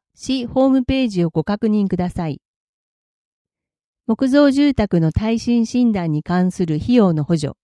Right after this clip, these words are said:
昭和五十六年以前に市内で建築された一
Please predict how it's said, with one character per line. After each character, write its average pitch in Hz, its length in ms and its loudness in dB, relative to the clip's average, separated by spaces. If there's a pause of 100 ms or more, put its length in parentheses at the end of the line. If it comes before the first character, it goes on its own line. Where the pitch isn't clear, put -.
(1120)
昭 277 240 4
和 262 120 4
五 220 140 2
十 247 240 4
六 254 200 2
年 247 240 2
以 233 80 0
前 196 200 0
に 160 160 -2
市 240 160 -6
内 208 200 0
で 160 120 -4
建 202 260 -2
築 - 200 -8
さ 185 140 -6
れ 170 140 -6
た 160 300 -6
一 175 120 -8